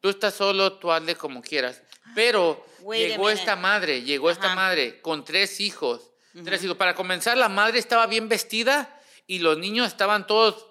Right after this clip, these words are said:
Speaker 1: fachosos. Había
Speaker 2: Oh
Speaker 1: unos
Speaker 2: my
Speaker 1: co-,
Speaker 2: God.
Speaker 1: like, they were dirty. They were, I'm not gonna, I'm not, yo,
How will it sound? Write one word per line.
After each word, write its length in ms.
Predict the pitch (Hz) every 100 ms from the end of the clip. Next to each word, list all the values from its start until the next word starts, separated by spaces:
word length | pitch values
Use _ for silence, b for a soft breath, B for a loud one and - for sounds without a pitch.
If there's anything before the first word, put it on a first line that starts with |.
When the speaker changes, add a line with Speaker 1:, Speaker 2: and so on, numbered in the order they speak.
| -
Speaker 1:
fachosos. 680 | 139 - 202 180 208 202 - B B
Había 260 | - 143 165
Speaker 2:
Oh 40 |
Speaker 1:
unos 180 | 180 190
Speaker 2:
my 60 | 147
Speaker 1:
co-, 100 | 160
Speaker 2:
God. 100 | 160
Speaker 1:
like, 200 | 165 160
they 100 | 240
were 140 | 247
dirty. 300 | 180 151 123
They 140 | 113 156
were, 160 | 175
I'm 160 | 147 170
not 120 | 196
gonna, 160 | 185 156
I'm 200 | 139 165
not, 140 | 156
yo, 100 | 156